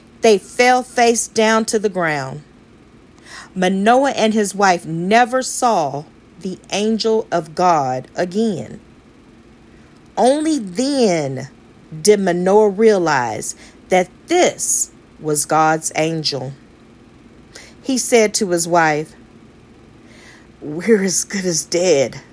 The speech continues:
We've looked on God." But his wife said, "If God were planning to kill us,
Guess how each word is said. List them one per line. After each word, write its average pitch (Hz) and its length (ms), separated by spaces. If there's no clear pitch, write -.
We've 214 280
looked 240 600
on 247 280
God." 214 640
But 175 160
his 180 180
wife 180 260
said, 160 480
"If 262 240
God 403 640
were 226 240
planning 269 640
to - 120
kill 240 380
us, - 580